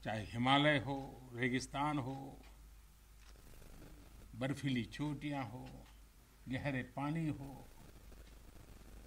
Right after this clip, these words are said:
कहीं पर भी आप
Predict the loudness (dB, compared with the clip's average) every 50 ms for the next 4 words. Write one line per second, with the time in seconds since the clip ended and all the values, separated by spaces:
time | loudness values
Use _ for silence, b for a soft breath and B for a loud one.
0 | -14 -14 -14 -14 -14 -14 -16 -16 2 8 12 12 12 12 12 12 12 12 12 12
1 | 10 10 4 -4 -6 -8 -10 B B B B B B B B B B -16 -16 -16
2 | -18 -18 -20 -20 -20 -20 -18 -18 -18 -18 -18 -18 -20 -20 -20 -20 -14 -2 6 8
3 | 8 8 8 4 -2